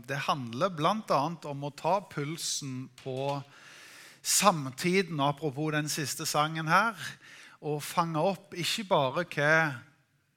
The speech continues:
samfunnet rundt oss sier, men hva Guds ord sier. Og det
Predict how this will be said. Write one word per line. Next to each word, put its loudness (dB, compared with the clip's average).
samfunnet -6
rundt -6
oss -4
sier, 4
men -2
hva -4
Guds -6
ord -8
sier. -4
Og 2
det 6